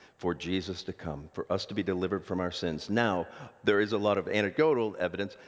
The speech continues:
that at the time Jesus came, it was the first time in human history when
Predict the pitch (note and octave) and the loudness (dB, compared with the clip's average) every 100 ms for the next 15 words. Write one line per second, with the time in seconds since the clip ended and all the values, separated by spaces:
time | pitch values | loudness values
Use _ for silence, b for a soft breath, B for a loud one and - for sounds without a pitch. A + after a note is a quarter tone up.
0 | B - - G#2 - G#2+ - A#2+ B2+ G2+ | B 2 4 4 4 -2 -2 0 0 0
1 | A#2 A2+ G2+ F2+ - E3 G#2+ G2 G2+ - | -2 -2 -2 -6 0 2 2 0 -4 -4
2 | - C3 C3 C#3 B2+ A2+ A2+ A2+ G#2 C3+ | -2 -2 -2 0 0 2 0 0 0 -2
3 | - F#2 F#2 F#2+ | 0 -4 -2 -2